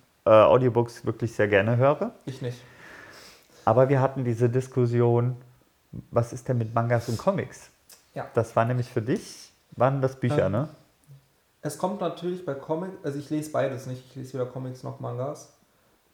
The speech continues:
Speaker 2: Ähm, bei Comics ist es schwierig, so, sowas, was so zeitschriftenmäßig aussieht, ist dann auch eine Zeitschrift,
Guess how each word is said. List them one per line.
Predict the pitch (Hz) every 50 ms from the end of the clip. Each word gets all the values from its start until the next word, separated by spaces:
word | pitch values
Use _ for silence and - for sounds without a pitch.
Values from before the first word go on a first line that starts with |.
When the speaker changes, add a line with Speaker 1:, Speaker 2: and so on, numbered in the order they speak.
| _ -
Speaker 2:
Ähm, | 131 127 131 131 131 131 131 131 139 135 - _ _ _ _ _ _ _ _ _ - - _ _ _ _ _ _ _ _ _ _ _ _ _ _ - - - _ _ _ -
bei | 139 135
Comics | 135 - 190 220 233 233 -
ist | 170 170
es | 160 -
schwierig, | - - - 165 190 202 220 208 208 -
so, | - - 151 156 160 160 165 165
sowas, | 151 156 160 156 160 165 165 160 160 - - - - - - _ _ _
was | - 143 147 143 - -
so | - 147
zeitschriftenmäßig | - - - 156 156 175 - - - 185 175 - - - 165 165 165 165 156 147
aussieht, | - 151 147 - 156 151
ist | 156 - - 151
dann | 139
auch | 131 131
eine | 139
Zeitschrift, | 127 - 156 165 160 - - 196 196 - -